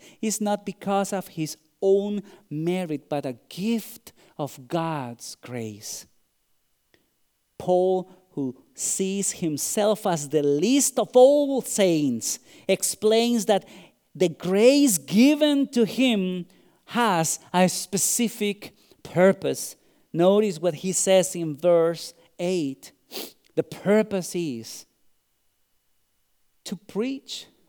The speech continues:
to the Gentiles the unsearchable riches of Christ. Imagine Paul,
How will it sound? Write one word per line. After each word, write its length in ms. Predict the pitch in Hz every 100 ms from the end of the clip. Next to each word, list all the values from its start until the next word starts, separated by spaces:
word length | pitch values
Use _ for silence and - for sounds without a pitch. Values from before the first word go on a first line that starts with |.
| _ _ _ _ _ _ _ _ _
to 140 | - 196
the 260 | 175 165 -
Gentiles 1300 | 123 214 285 269 - 233 233 208 139 107 - - - _ _ _ _ _ _ - 147
the 280 | 226 254 -
unsearchable 1500 | 220 202 202 - - - - 233 311 339 - 302 185 175 160
riches 800 | 226 247 - 143 113 - - - _ _ _ _ _ 151
of 260 | 143 -
Christ. 640 | - 143 117 95 - - - _ _ _ _ _ _ _ _ _ _ _ _ _ _ _ _ _ _ _ _ _ _ _ _ _ _ _ _ _ _ _ _ _ _ _ _ _ _ _ _ _ _ _ _ _ _ _ _ -
Imagine 800 | 202 240 311 240 277 285 285 - - _ _ _ _ _ _
Paul, 580 | - 220 202 160 117